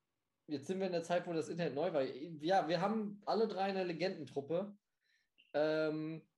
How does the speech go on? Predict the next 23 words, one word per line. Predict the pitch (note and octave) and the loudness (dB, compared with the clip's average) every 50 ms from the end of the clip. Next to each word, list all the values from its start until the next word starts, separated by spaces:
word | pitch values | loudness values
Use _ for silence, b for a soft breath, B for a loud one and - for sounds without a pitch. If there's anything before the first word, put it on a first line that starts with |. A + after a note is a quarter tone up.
| _ _ _ _ - - _ _ _ _ _ | _ _ _ _ -20 -20 _ _ _ _ _
und | D#3 D3+ D#3+ D#3+ D#3+ D#3+ D#3+ D#3 D#3 D#3+ E3 | 2 2 4 4 2 2 0 0 -2 -4 -8
ich | D3 B2 | -10 -2
glaube, | - F3 F#3+ G3+ G3+ | 2 4 4 4 4
wir | F#3 | 2
haben | F#3+ F#3+ F#3+ - | 2 2 2 2
alle | F#3 G#3+ A3+ | 2 4 4
unter | A3 G3+ G#3+ - - | 4 4 2 2 2
anderen | F3+ G3+ G#3 G3 F3+ | 2 2 2 2 2
Gesichtspunkten | E3 D3+ F3 G#3 G#3 - - - E3 D3 C#3 C#3 C3 | 2 0 0 0 -2 -4 -6 -6 -6 -6 -6 -6 -8
die | B2 | -6
Elf | D#2 E2 A#2 B2 A#2+ | -6 -6 -6 -8 -8
aufgestellt. | A#2 B2+ B2 - - - - B2 B2 A#2+ | -10 -12 -12 -12 -16 -10 -8 -6 -6 -6
Es | C#3 D#3 | -8 -10
ist | F3 E3+ - - | -10 -8 -2 -2
ja | F3+ D3+ | 0 0
so | D#3+ E3+ | 0 -2
ein | D#3+ D#3 | -2 -2
bisschen, | F3 E3 - - E3 E3 D#3+ D#3 | -4 -6 -4 -2 0 0 0 -2
es | - C3+ - E3+ | -4 -10 -10 -10
ist | - - | -10 -8
ein | D3+ | -6
altes | C#3 C#3 D3+ E3 E3 E3+ D#3+ - | -2 0 0 0 0 -4 -6 -4
Format. | - D3 C3+ C3+ C3 C#3 D3+ E3+ E3+ E3+ | -4 -2 0 0 0 0 0 0 -2 -4